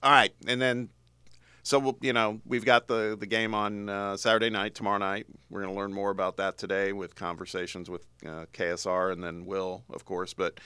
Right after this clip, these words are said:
Sunday, number two Purdue at number six Wisconsin in Madison, one P M on C B S. That's a good start time, actually. It's not too late in the day.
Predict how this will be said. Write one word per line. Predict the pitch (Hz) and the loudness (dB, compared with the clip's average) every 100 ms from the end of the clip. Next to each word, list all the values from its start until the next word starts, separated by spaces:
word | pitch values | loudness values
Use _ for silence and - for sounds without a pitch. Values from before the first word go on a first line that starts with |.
| - - - | -20 -18 -4
Sunday, | - 156 160 139 127 123 - _ _ - - | 4 4 8 8 8 4 -6 _ _ -20 -4
number | 113 117 | -2 -2
two | 117 139 135 | -2 -4 -2
Purdue | 131 120 127 123 | 0 2 2 2
at | 98 | 0
number | 117 113 107 104 | 0 -2 -2 -2
six | - - 135 - - - - | -2 0 0 -2 -6 -8 -8
Wisconsin | 95 - - 117 120 - 123 123 127 - - _ _ _ _ _ - | -6 -4 0 2 2 -2 -6 -8 -12 -20 -20 _ _ _ _ _ 0
in | 120 120 | 0 4
Madison, | 113 117 123 123 123 - | 4 4 2 -2 -6 0
one | 120 135 139 | 2 4 2
P | 143 127 | 0 2
M | 127 | 2
on | 120 113 | 2 0
C | 104 120 | -2 -2
B | 113 110 | 2 2
S. | 113 - | 2 2
That's | 139 | -2
a | 123 | -2
good | 110 87 | -4 -4
start | - - 104 101 | -4 2 2 2
time, | - 82 82 | -4 -4 -2
actually. | 87 87 - 87 | -2 -4 -4 -6
It's | 82 | -4
not | 95 - | -8 -8
too | - | -8
late | 90 92 - | -4 -4 -4
in | |
the | 92 | -8
day. | 90 87 95 | -4 -4 -4